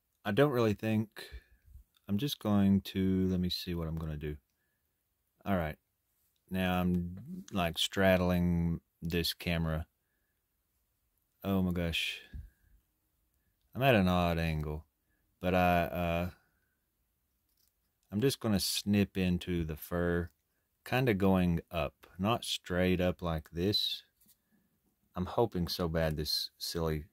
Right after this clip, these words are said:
camera will stop getting bright like that. Okay, so I'm not wanting to cut it straight across, or it's just gonna look like you've cut it. So you just want to texturize it.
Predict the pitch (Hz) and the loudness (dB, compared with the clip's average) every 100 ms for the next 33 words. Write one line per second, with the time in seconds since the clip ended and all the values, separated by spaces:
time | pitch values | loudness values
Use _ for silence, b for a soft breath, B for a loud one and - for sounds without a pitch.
0 | _ - 82 80 76 73 73 73 - 80 | _ -8 -4 -2 -2 -2 -4 -6 -8 -2
1 | 73 71 _ _ _ _ _ _ _ 80 | -2 -4 _ _ _ _ _ _ _ -6
2 | 76 73 76 67 64 65 - 64 - b | -4 -4 -6 -6 -10 -14 -12 -14 -14 b
3 | b b b - 90 80 - 85 85 82 | b b b -6 -6 -6 -4 0 0 0
4 | 85 - _ _ _ _ _ - 120 - | -4 -8 _ _ _ _ _ -2 0 2
5 | 110 101 90 80 - 92 80 - - 82 | 2 2 2 -2 -2 -2 -2 -4 -4 -4
6 | 76 - 87 73 78 - 78 78 - 80 | -4 -4 -2 -2 -4 -10 -8 -6 -6 -8
7 | - 78 71 69 - 67 67 - 64 - | -8 -6 -6 -6 -8 -10 -10 -12 -16 -16
8 | - 90 62 - _ _ _ _ _ _ | -6 -6 -6 -12 _ _ _ _ _ _
9 | _ _ - - 82 90 117 104 76 - | _ _ -14 -6 -6 -4 -4 -4 -6 -12
10 | 67 92 85 - - 82 78 73 69 71 | -10 -6 -6 -6 -8 -4 -2 -2 -4 -8
11 | 71 65 | -8 -10